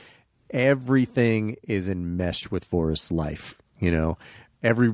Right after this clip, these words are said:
every topic he takes on, there's never a topic he'll just take on that doesn't in some way correspond with everything else that's going on in his life and, and involve the people in his life. Um, so that was one thing.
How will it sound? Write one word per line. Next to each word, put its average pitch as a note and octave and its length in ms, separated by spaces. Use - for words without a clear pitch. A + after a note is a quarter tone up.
every C3+ 240
topic A2+ 420
he G#2+ 120
takes F#2+ 280
on, F2+ 200
there's F2+ 140
never C3 220
a B2+ 60
topic B2 340
he'll A2 120
just G2+ 180
take G2+ 200
on G#2 400
that G2 140
doesn't G2 300
in F2+ 100
some A2 480
way F2 520
correspond F2+ 680
with E2 120
everything D#2+ 260
else D2+ 160
that's - 140
going D2+ 260
on D2 80
in C#2+ 60
his D#2 140
life D2+ 320
and, F#2 140
and F2+ 100
involve E2+ 400
the - 140
people F2 340
in D#2+ 60
his D2+ 140
life. - 320
Um, F2+ 520
so C#3 320
that G3+ 200
was C#3+ 140
one D3+ 200
thing. G2+ 320